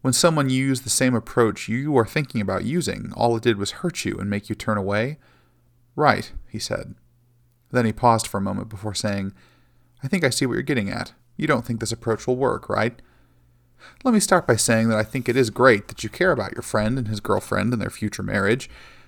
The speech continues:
Your heart is in the right place, and it sounds like your friend really does need some help.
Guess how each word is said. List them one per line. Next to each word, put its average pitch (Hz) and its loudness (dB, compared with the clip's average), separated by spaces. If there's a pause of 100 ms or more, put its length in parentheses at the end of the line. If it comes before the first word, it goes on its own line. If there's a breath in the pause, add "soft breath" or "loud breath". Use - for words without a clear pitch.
Your - 0
heart 170 6
is 101 0
in 101 0
the 92 -4
right - -4
place, 110 -2 (440)
and 151 -2
it - -2
sounds 277 2
like 107 2
your 107 -2
friend 117 4
really 113 4
does 107 2
need 110 0
some 101 -6
help. - -4